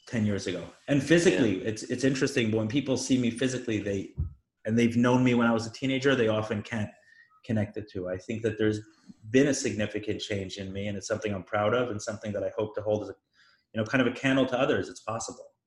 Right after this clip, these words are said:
Speaker 1: I was
Speaker 2: Yeah.
Speaker 1: a very shy, reserved, anxious, um, insecure, depressed, you know,
Speaker 2: So
Speaker 1: and I still
Speaker 2: people
Speaker 1: deal with
Speaker 2: just
Speaker 1: anxiety. Anxiety is still something that comes up,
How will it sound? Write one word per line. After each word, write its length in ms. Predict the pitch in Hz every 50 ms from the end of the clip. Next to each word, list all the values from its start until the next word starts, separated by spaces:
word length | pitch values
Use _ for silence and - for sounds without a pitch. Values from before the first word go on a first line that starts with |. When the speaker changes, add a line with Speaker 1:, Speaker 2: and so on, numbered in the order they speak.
| _ -
Speaker 1:
I 60 | 110
was 100 | 107 104
Speaker 2:
Yeah. 220 | 117 120 120 110
Speaker 1:
a 40 | 117
very 320 | 107 107 110 107 107 104 104
shy, 320 | - - 113 107 104 104
reserved, 560 | 98 101 101 98 107 104 101 98 95 90 - -
anxious, 640 | 104 101 104 104 - - 101 95 - - - - - _ _ _ _ _ _ _ _ _ _ _ _ 98
um, 160 | 98 98 - - _ 127
insecure, 600 | 120 117 - - 113 - - 123 110 107 104 -
depressed, 880 | 98 - - - - 117 104 101 - - - - - - - - _ _ _ _ _ _ _ _ _ _ _
you 100 | - 113
know, 60 | 101
Speaker 2:
So 60 | 104 127
Speaker 1:
and 100 | 143 -
I 20 |
still 120 | - - 165
Speaker 2:
people 140 | 262 226 147
Speaker 1:
deal 120 | 175 175
with 100 | 151 131
Speaker 2:
just 100 | 139 131 117
Speaker 1:
anxiety. 400 | - 127 123 117 120 135 147 147
Anxiety 400 | 139 127 - 139 135 135 139 135
is 100 | 123 -
still 120 | - 127
something 360 | 120 - 127 113 113 120 113
that 160 | 107 107 107 -
comes 220 | - 113 107 101
up, 280 | 107 107 143 - - -